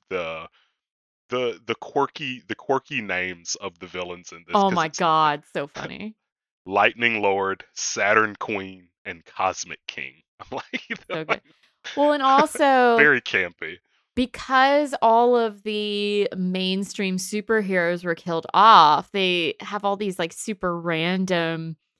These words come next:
Speaker 2: superheroes
Speaker 1: <laughs>
Speaker 2: that are gathered all together to, to try and, uh, win out. So that's really fun, too.
Speaker 1: So I had completely forgotten about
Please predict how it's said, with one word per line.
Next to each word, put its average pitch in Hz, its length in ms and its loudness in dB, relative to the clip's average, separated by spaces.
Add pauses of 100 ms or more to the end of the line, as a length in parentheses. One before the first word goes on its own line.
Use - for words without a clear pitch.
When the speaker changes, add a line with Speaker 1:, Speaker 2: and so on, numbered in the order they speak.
(360)
Speaker 2:
superheroes 185 920 2
Speaker 1:
<laughs> - 20 -2
Speaker 2:
that 175 120 4
are 170 100 0
gathered 180 540 4
all 165 220 2
together 165 800 -2
to, 180 180 -4 (180)
to 180 120 -6
try 160 380 0
and, 160 420 -8 (460)
uh, 151 220 -2
win 170 280 -2
out. 170 400 -4
So 202 120 -4
that's 190 240 0
really 160 240 -2
fun, 143 360 -8
too. 160 440 -6 (440)
Speaker 1:
So - 120 -12 (160)
I 120 140 4
had 147 160 -2
completely 104 720 -10
forgotten 90 560 -4 (260)
about 90 520 -6